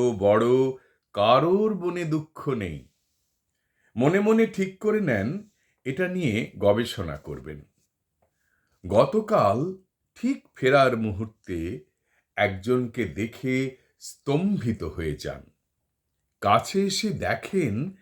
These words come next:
দোতলার নিকুঞ্জবাবু। তিন বছর ধরে ক্যান্সারে ভুগছেন। বইয়ে সই করছেন,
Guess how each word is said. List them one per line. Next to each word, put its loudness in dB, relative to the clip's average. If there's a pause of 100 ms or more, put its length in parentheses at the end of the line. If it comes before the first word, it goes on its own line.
(300)
দোতলার 2 (240)
নিকুঞ্জবাবু। -6 (1080)
তিন 2
বছর 0
ধরে -2 (240)
ক্যান্সারে 0 (100)
ভুগছেন। -8 (920)
বইয়ে 4
সই 2
করছেন, 0